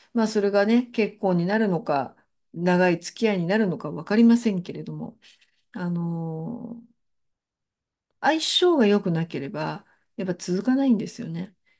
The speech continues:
信じられるとかね。あの、自分も信じるし、先生も信じる。まあ、だから、先生を信じるっていうことは、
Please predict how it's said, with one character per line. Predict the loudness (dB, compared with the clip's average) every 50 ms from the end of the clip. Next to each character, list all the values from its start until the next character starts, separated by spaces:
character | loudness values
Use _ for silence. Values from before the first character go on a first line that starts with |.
| _
信 | _ -8 -2 2 2 2 4 2
じ | 2 2
ら | 2 2 2
れ | 0 0 -2
る | -4 -6
と | -10 -12
か | -12 -10 -10
ね。 | -10 -10 -12 _ _ _ _ _ _ _ _
あ | -8 -6 -4
の、 | -4 -4
自 | -2 -2 0 4
分 | 6 8 8 8
も | 6 6 2
信 | 0 0 0 0 2
じ | 2 0 -2
る | -2 -2
し、 | -6 -6 -4 -2 -2 -2 -2 -4 -10 -18 _
先 | -4 0 0 0 2
生 | 2 2 0 0
も | 0 -2
信 | -4 -6 -8 -8
じ | -8 -8 -8
る。 | -8 -10 -12 _ -20 -20 _ _ _ _
ま | 0 0 0 0 -4
あ、 | -10 _ _ _ -2
だ | 0 0
か | 2 2 2
ら、 | 2 2 0 -2 -6
先 | -2 0 2 2 2
生 | 2 2 4 6 6
を | 6
信 | 4 4 4 4 2 4
じ | 2 2
る | 0 0
っ |
て | -2 -4 -6 -8
い | -8
う | -8
こ | -10 -10
と | -8 -6 -4
は、 | 0 2 2 4 4 2 0 -2 -10